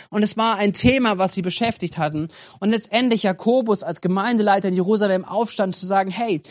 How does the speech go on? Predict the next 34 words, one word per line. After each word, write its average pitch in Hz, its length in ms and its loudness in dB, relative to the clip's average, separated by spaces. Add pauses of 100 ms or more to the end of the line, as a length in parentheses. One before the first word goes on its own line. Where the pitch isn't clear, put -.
(180)
für 196 100 2
mich 226 200 4
ist - 80 -2
das 214 200 0
eindeutig, 214 680 2
was 185 160 -2
hier 190 120 0
Gott 185 300 0 (220)
tun 214 260 4
möchte. 170 460 0 (260)
Wir 185 140 6
dürfen 233 500 4
es 180 180 0
den 185 280 4 (200)
Heiden 220 460 6
nicht 240 340 4
unnötig 202 520 6
schwer 143 260 -4
machen.“ 110 300 -12 (580)
Und 233 160 2
interessant, 262 520 4
da, 185 280 4 (120)
da 196 120 0
kommt 247 420 0
etwas 214 500 0 (360)
zu 202 160 2
einem 196 280 2
Ergebnis. 233 760 0 (260)
Und 185 160 -2
dann 214 200 0
heißt 262 260 4
es 247 100 -2
später 226 540 0
aber, 160 400 0